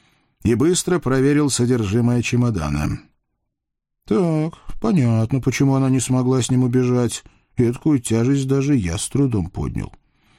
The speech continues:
Под верхним слоем одежды и белья были аккуратно уложены ряды золотых вилок, ножей, чайных ложечек, молочник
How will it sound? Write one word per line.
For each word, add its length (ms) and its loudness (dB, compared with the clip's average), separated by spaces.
Под 180 0
верхним 420 2
слоем 400 2
одежды 520 2
и 40 2
белья 420 2
были 200 2
аккуратно 640 0
уложены 680 2
ряды 320 2
золотых 500 0
вилок, 640 0
ножей, 640 2
чайных 540 0
ложечек, 800 -2
молочник 840 0